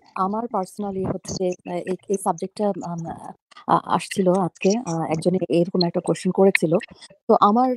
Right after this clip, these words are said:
আম, ব্যাপারটা হচ্ছে, আ, এটা আমার পার্সোনাল ওপিনিয়ন যে পরে কি হচ্ছে অথবা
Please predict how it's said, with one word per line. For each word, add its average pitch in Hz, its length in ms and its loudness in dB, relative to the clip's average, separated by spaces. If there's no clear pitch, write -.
আম, 170 440 -4
ব্যাপারটা - 640 -4
হচ্ছে, 202 460 0
আ, 160 220 -6
এটা 170 180 -4
আমার 180 140 2
পার্সোনাল 175 360 0
ওপিনিয়ন 170 280 0
যে 165 180 6
পরে 233 240 8
কি 285 140 4
হচ্ছে - 680 -4
অথবা 190 360 -2